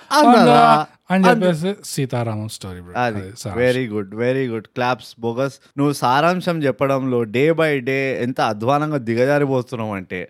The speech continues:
Speaker 2: Yes.
Speaker 1: నేను చెప్పుకోలేను ఎవ్వరికి. ఎక్కడ పోయి తల బాదుకోవాలో నాకు తెలియదు.
Speaker 2: మ్హూ.
Speaker 1: But anyways, మంచి అటెంప్ట్ చేసినావు. As usual గా నేను నీ పార్ట్నర్ గా తగలడినా కాబట్టి నేను ఎంకరేజ్ చేయాలి.
Speaker 2: మ్హూ.
Speaker 1: But
Speaker 2: మ్హూ.
Speaker 1: హార్డ్‌కోర్ రివ్యూకి వస్తే స్పాయిలర్లతో
Speaker 2: స్పాయిలర్స్ తో
Speaker 1: పాటు.
Speaker 2: పాటు, yes.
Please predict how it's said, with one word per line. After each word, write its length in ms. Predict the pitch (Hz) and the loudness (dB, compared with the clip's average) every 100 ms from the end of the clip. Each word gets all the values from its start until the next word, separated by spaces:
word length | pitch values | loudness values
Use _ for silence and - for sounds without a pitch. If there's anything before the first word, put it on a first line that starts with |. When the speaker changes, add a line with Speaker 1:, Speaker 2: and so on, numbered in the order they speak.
| - | -4
Speaker 2:
Yes. 160 | 110 95 - | -4 -4 -6
Speaker 1:
నేను 160 | 123 131 | -4 0
చెప్పుకోలేను 580 | 117 117 - 151 139 120 | 0 -2 -2 0 0 -2
ఎవ్వరికి. 420 | 98 107 113 98 | -6 -6 -8 -10
ఎక్కడ 420 | 82 107 - 175 | -8 -8 -4 0
పోయి 140 | 160 160 | 0 0
తల 260 | 131 135 | 0 2
బాదుకోవాలో 540 | 147 143 131 139 139 139 | 2 0 0 -4 -2 -4
నాకు 100 | 104 | -6
తెలియదు. 380 | 98 104 92 - 123 | -4 -4 -6 -8 -8
Speaker 2:
మ్హూ. 500 | 117 95 - - 160 | -6 -8 -10 0 2
Speaker 1:
But 100 | 170 | 4
anyways, 340 | 175 196 180 147 - - - | 4 4 2 2 -4 -14 -8
మంచి 280 | 135 131 156 | -4 -2 0
అటెంప్ట్ 320 | 139 139 135 | -2 -2 -2
చేసినావు. 440 | 135 - 143 147 - 113 120 | -4 -4 -4 -4 -4 -2 0
As 60 | |
usual 280 | 131 131 127 | 0 -2 -2
గా 120 | 127 | -4
నేను 200 | 123 120 | -4 -4
నీ 80 | 120 | -6
పార్ట్నర్ 420 | 113 117 117 131 | -4 -6 -6 -6
గా 80 | 127 | -6
తగలడినా 460 | 110 107 117 120 117 | -6 -4 -4 -6 -6
కాబట్టి 440 | 110 110 107 127 | -6 -6 -8 -10
నేను 160 | 120 104 | -8 -10
ఎంకరేజ్ 420 | 101 113 107 98 | -8 -6 -6 -8
చేయాలి. 300 | 98 98 - _ - | -10 -10 -16 _ -8
Speaker 2:
మ్హూ. 180 | 117 127 | -4 -4
Speaker 1:
But 300 | 139 131 180 | -2 0 0
Speaker 2:
మ్హూ. 320 | 113 127 - _ - | 0 -8 -12 _ -2
Speaker 1:
హార్డ్‌కోర్ 440 | 143 147 - 160 | 0 0 0 0
రివ్యూకి 360 | 120 110 120 113 | -2 -6 -8 -8
వస్తే 280 | 98 - 90 _ _ | -12 -12 -16 _ _
స్పాయిలర్లతో 480 | _ 110 113 120 139 | _ -4 -2 2 2
Speaker 2:
స్పాయిలర్స్ 380 | 131 135 143 95 | 4 2 0 -2
తో 120 | 113 | -4
Speaker 1:
పాటు. 80 | 107 | -4
Speaker 2:
పాటు, 280 | 107 95 92 | -4 -4 -8
yes. 520 | 87 85 - - | -12 -12 -14 -16